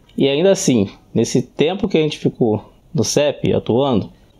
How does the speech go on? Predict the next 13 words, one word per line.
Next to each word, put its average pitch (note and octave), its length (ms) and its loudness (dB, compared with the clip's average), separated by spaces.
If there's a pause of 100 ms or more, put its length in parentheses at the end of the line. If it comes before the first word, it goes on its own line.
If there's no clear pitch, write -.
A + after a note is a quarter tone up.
melhoramos C#3 640 2
bastante C#3+ 880 -2 (140)
a A#2+ 100 -4
comunicação C#3 760 0
com D3+ 100 -14
a - 40 -8
categoria. C#3+ 600 0 (400)
Conseguimos C3+ 540 0
implantar B2 840 -2 (160)
seções C3 380 -2
importantes D3+ 640 0
no B2 100 2
site, B2 600 -4